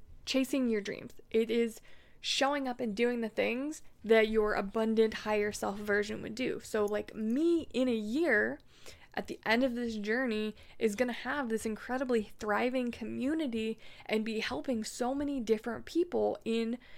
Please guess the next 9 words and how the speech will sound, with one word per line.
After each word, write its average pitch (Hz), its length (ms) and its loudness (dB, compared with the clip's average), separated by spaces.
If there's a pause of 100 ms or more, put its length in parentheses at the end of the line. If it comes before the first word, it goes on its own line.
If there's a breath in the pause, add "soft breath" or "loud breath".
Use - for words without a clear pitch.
(180 loud breath)
you 226 140 2
know, 208 160 0 (200 soft breath)
saving 247 600 0
and 196 240 -4
budgeting 226 800 2
and 196 500 0
changing 233 420 2
their 202 140 0
mindset 202 840 -2